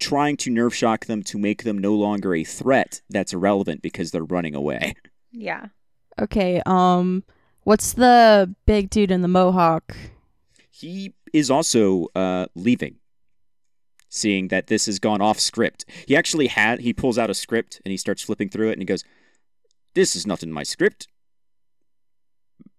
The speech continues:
Speaker 1: I'm not paid enough to deal with this," and leaves.
Speaker 3: I wanna, like,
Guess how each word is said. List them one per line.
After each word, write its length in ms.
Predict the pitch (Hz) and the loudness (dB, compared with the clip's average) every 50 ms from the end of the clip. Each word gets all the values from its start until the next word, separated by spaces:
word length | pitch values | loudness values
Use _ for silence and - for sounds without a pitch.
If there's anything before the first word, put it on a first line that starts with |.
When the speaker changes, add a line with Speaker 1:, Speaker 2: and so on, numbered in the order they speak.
| _ _ _ _ _ _ _ _ - - | _ _ _ _ _ _ _ _ 0 2
Speaker 1:
I'm 140 | 220 254 | 2 4
not 160 | 208 139 98 - | 2 0 -2 0
paid 180 | - 107 101 | 0 0 0
enough 180 | 92 101 95 - | 0 -2 -4 -6
to 80 | - | -6
deal 140 | - 95 95 | -6 -4 -4
with 120 | 101 98 87 | -4 -4 -4
this," 260 | 185 202 - - - _ 196 _ _ _ _ _ _ _ - | -4 -4 -4 -8 -14 _ -20 _ _ _ _ _ _ _ -14
and 100 | 78 78 | -10 -6
leaves. 340 | 90 92 85 73 - - - - - - - - _ _ _ _ _ _ _ _ _ _ _ _ _ _ - | -6 -6 -6 -6 -8 -12 -14 -14 -20 -20 -20 -20 _ _ _ _ _ _ _ _ _ _ _ _ _ _ 0
Speaker 3:
I 100 | - 196 | 0 2
wanna, 380 | 254 320 440 523 466 294 - - _ _ _ _ _ _ _ _ _ _ _ _ - - | 2 2 2 4 4 4 4 2 _ _ _ _ _ _ _ _ _ _ _ _ -10 -4
like, 260 | - 226 - - - | -2 -2 -2 -4 -8